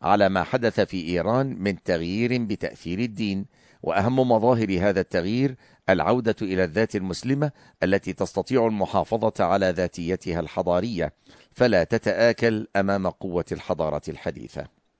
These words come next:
وبقدر ذلك تهتم الدراسات الأكاديمية والأوساط السياسية والاستخبارات في الغرب بقضية أوضاع الأقليات غير المسلمة في البلاد الإسلامية.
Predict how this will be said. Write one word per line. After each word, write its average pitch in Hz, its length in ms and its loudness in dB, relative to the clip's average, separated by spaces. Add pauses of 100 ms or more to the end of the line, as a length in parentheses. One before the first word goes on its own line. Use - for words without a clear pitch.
(840)
وبقدر 143 440 6
ذلك 120 360 2
تهتم 117 540 0
الدراسات 101 560 0
الأكاديمية 92 880 -2 (120)
والأوساط 82 640 0
السياسية 80 680 -6
والاستخبارات 76 1160 -2
في 71 160 -12
الغرب 71 340 -8 (420)
بقضية 113 640 2
أوضاع 95 420 2
الأقليات 87 640 -2
غير 107 260 -2
المسلمة 123 580 -2 (260)
في - 140 -6
البلاد 85 380 -2
الإسلامية. 76 720 -10